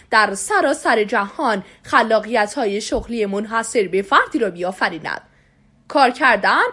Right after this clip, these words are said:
در خدمات مرتبط با غذا فرصت‌های بیشماری را برای توسعه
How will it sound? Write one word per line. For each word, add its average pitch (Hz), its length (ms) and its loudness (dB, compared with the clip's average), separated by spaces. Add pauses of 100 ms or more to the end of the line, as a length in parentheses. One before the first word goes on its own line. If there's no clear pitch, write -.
(220)
در 285 180 2
خدمات 285 680 0
مرتبط 302 600 -2
با 196 200 -2
غذا 196 500 0
فرصت‌های 247 680 -4
بیشماری 269 640 -4
را 180 200 -2 (300)
برای 220 400 2
توسعه 208 800 -2